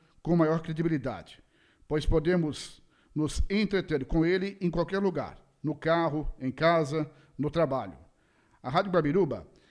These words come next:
é a melhor companhia para os nossos guabirubenses. Senhor presidente, senhores vereadores, costumo falar, se um dia a internet acabar, o rádio vai ser o primeiro a informar.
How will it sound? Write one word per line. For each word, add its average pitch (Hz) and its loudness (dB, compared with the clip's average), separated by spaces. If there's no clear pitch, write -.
é 151 -2
a 165 4
melhor 170 2
companhia 165 0
para 156 -4
os 135 -6
nossos 151 -2
guabirubenses. 135 -6
Senhor 170 -6
presidente, 156 -2
senhores 147 -2
vereadores, 139 0
costumo 165 0
falar, 123 -4
se - -8
um 202 4
dia 170 -2
a 220 2
internet 156 0
acabar, 143 -4
o 139 0
rádio 147 0
vai 147 -4
ser 170 -6
o 160 -2
primeiro 143 -2
a - 0
informar. 110 -6